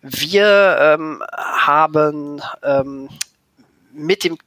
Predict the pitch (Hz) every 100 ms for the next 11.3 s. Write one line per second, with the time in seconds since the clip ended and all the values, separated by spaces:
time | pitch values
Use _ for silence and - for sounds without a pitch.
0 | _ - 220 220 165 196 - 185 196 -
1 | 165 160 160 165 165 156 147 151 - 151
2 | - 139 135 147 - 139 131 147 170 170
3 | 143 151 151 - 147 151 - - 135 -
4 | 160 160 143 - - 139 160 180 - 147
5 | 143 139 156 165 156 147 143 - - 143
6 | 139 139 139 - - - - - 170 -
7 | 170 160 - 156 156 151 - 147 151 147
8 | 143 143 143 127 139 139 143 139 147 -
9 | 151 139 - - 143 131 131 127 135 -
10 | - 139 - - 127 139 - - 104 135
11 | 135 127